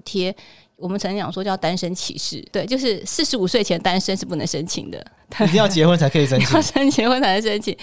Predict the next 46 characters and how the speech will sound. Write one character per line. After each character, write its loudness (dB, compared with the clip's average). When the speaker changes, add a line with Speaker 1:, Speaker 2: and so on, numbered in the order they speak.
Speaker 2:
希 2
望 6
大 4
家 4
赶 0
快 4
结 0
婚。 -2
Speaker 1:
然 -2
后， 4
然 4
后 -6
四 4
十 -2
五 2
岁 0
以 -6
后 0
的 -2
单 0
身 -2
你 -10
就 -6
可 -8
以 -6
申 -6
请。 -8
Speaker 2:
OK。 -8
Speaker 1:
对， -2
那 0
后 0
来 2
才 -2
推 -2
出 -4
来， 0
就 -8
觉 -8
得 -6
那 -2
这 -2
样 0
的 -4
话， 0
对 -2
于， -8